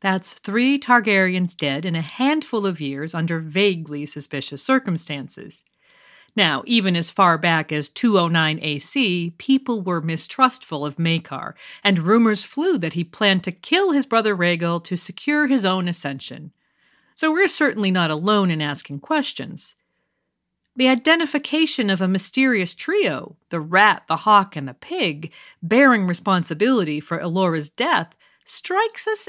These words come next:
as curious, however. While contemporaries may have whispered about Maekar's ambitions, the people with the most to gain from weakening House Targaryen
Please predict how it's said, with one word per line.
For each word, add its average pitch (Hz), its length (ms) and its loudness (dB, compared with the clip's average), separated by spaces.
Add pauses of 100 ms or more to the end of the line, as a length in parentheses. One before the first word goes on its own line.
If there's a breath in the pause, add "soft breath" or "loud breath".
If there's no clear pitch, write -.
as 214 320 -4
curious, 302 760 -2
however. 135 560 -8 (600 soft breath)
While 277 260 6
contemporaries 233 880 2
may 185 200 4
have 180 160 0
whispered 160 400 -2
about 160 260 -2
Maekar's 151 540 -2
ambitions, 147 720 -6
the 180 80 -8
people 349 480 -4
with 277 160 -2
the 247 80 0
most 226 520 -2
to 294 60 -4
gain 165 600 -4
from 147 340 -6
weakening 269 520 2
House 240 280 0
Targaryen 139 680 -4